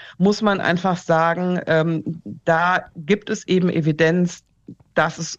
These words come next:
eben offensichtlich so ist. Und dann muss man vielleicht auch mal von so einer, ähm, liebgewonnenen Sache Abschied nehmen und sagen, dann ist das eigentlich nichts, was in die Versorgung gehört. Und das ist ja jetzt genau diese Initiative, die es ja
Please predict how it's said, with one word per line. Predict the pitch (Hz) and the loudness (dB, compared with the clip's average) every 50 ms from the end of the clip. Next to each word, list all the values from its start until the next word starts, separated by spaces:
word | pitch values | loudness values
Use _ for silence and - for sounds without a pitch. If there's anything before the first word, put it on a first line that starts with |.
| _ _ - | _ _ -2
eben | - 175 160 165 - | 0 0 2 2 2
offensichtlich | - 170 - 190 160 170 170 - - 165 - | 0 0 0 0 0 0 0 0 -2 -6 -4
so | - 160 | -4 -6
ist. | - - 170 220 202 - - | -2 0 0 0 0 -2 -2
Und | 180 180 170 | -2 0 2
dann | 170 170 170 | 2 2 4
muss | 165 180 180 - | 2 2 2 0
man | 185 175 170 | 0 0 0
vielleicht | - 180 165 165 170 175 - | 0 2 2 2 2 0 0
auch | 160 160 | -2 0
mal | - 180 156 156 160 170 170 - - - - - - | 2 2 2 4 2 2 0 -4 -10 -18 -20 -20 -12
von | - - 185 175 175 | -4 -2 2 2 2
so | 170 175 | 2 2
einer, | - - 165 160 165 165 165 160 160 156 - - | 2 2 2 2 2 2 2 2 2 0 0 0
ähm, | 160 160 160 156 | 0 0 2 2
liebgewonnenen | 151 180 180 185 - - 165 147 160 175 175 175 175 175 170 170 165 | 2 0 0 -2 -2 -2 -2 2 2 2 2 4 4 4 4 4 4
Sache | 156 160 160 165 - 180 165 160 160 156 - | 2 2 0 0 0 0 2 2 2 0 0
Abschied | - 147 160 - - - 196 180 185 | 0 -2 -2 -2 -4 -6 -6 -4 0
nehmen | 185 175 180 180 170 | 0 2 2 2 0
und | 170 170 | -2 -2
sagen, | - 165 165 165 170 170 175 175 175 - - - - - _ - | 0 0 2 2 2 0 -2 -4 -6 -8 -14 -20 -20 -20 _ -2
dann | - 160 160 170 185 185 | 0 2 2 2 -2 -2
ist | - 175 - - | -4 -6 -4 -4
das | 185 175 - | -6 -4 -2
eigentlich | 156 160 165 170 185 170 - | -2 -2 -2 -2 -2 -2 -2
nichts, | 170 165 151 - - 175 | -2 -2 -2 -4 -4 -4
was | 165 156 | -4 -2
in | 175 170 | -2 -2
die | 170 160 | -2 -2
Versorgung | - 175 165 160 175 185 196 196 175 139 | 0 -2 0 2 2 2 2 2 2 0
gehört. | 139 131 135 135 131 127 127 - | 0 0 -2 0 0 -2 -2 -4
Und | 135 127 | -4 -4
das | 131 127 127 | -4 -4 -4
ist | 143 139 - | -4 -2 0
ja | 156 143 | 0 0
jetzt | 139 135 - - | 0 0 -2 -2
genau | 165 147 143 139 147 151 | 0 0 2 2 0 2
diese | 151 151 147 156 | 0 2 2 2
Initiative, | 147 156 156 151 - 160 151 151 - 190 208 180 160 | 2 2 2 2 2 0 0 2 2 0 2 2 2
die | 147 160 | 2 2
es | - | 2
ja | - 156 147 | 2 2 2